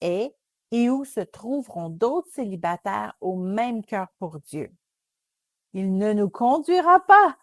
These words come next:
vers des clubs mondains ou des sites de rencontres faisant la promotion d'aventures de nuit. En servant Dieu avec nos talents, nous rencontrerons aussi sûrement d'autres célibataires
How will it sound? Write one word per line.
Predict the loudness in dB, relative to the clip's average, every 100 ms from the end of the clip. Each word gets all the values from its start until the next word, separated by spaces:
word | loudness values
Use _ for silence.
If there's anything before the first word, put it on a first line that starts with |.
| -6
vers | 0 4 4
des | 4 -4
clubs | -2 0 0 2
mondains | 2 0 0 -2 -2 -4 _ _ _
ou | -4
des | -2 -2
sites | -4 -4 -2 0
de |
rencontres | -2 0 -4 -2 -2 -2
faisant | -2 0 2
la | 2
promotion | 0 -2 -2 0 -2 -4 -4
d'aventures | -2 -2 -4 -6 -4 -4
de | -6
nuit. | -8 -10 -12 _ _ _ _ _ _ _ _ _ _ _
En | -2 0
servant | 0 0 0 -2 -2
Dieu | -6 -6 -2 0
avec | 0 -4 -6
nos | -2
talents, | 2 2 2 -2 -6 _ _ _ _ -10
nous | -4
rencontrerons | 2 2 2 -4 -4 -2 -4 -2 -4 -4
aussi | -6 -8 -8 -12
sûrement | -12 -10 -4 -2 -2 -2 -2
d'autres | 0 0 0 -4 -8
célibataires | -6 -8 -4 -4 -4 -4 -2 -2